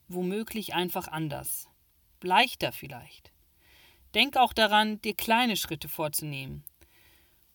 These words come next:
Welcher Weg hat dich besonders angesprochen? Mit welchem möchtest du starten, um dich in deiner Persönlichkeit weiterzuentwickeln?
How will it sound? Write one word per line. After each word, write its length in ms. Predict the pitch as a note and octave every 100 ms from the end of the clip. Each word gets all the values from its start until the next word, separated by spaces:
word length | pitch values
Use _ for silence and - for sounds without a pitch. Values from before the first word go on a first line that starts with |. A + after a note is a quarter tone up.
| _ -
Welcher 480 | G#3 D#4 - B3+ G#3+
Weg 400 | A3+ B3+ - - _
hat 260 | - A#3 -
dich 320 | A#3 - - _ _
besonders 560 | A3+ B3 B3+ A#3 D3 -
angesprochen? 880 | D#3 D#3 - - D3+ - D3+ D3+ _ _ _ -
Mit 220 | F#3+ F#3
welchem 440 | F3+ A3+ C4 A#3+
möchtest 440 | G#3 G#3+ - G#3+ -
du 40 |
starten, 640 | - - G3 A3+ - D3 C#3+ _ _
um 180 | F3 F3
dich 320 | E3+ A3 -
in 140 | G3 F#3+
deiner 340 | F#3 G#3 A#3+
Persönlichkeit 800 | A#3 G#3+ G#3+ G#3+ G#3 - F#3+ F3+
weiterzuentwickeln? 1160 | D#3+ D#3+ D3 - D#3 D3 D3+ D3 C#3+ C#3+ D3